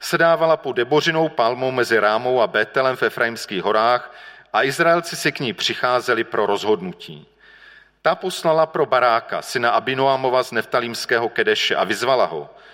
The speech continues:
„Hospodin Bůh Izraele ti přikazuje: jdi, vezmi sebou deset tisíc mužů z Neftalíma a Zabulona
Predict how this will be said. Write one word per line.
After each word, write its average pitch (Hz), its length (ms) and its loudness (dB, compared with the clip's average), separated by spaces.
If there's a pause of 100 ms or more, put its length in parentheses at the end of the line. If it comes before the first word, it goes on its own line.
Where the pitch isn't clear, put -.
(520)
„Hospodin 214 540 -2
Bůh 180 220 0
Izraele 143 500 2
ti - 120 -10
přikazuje: 90 720 -4 (260)
jdi, 110 500 -4 (340)
vezmi 135 360 -2
sebou 147 340 -2
deset 143 320 -2
tisíc 156 360 -6
mužů 143 300 -4
z - 60 -10
Neftalíma 135 640 0
a 104 100 4
Zabulona 127 760 2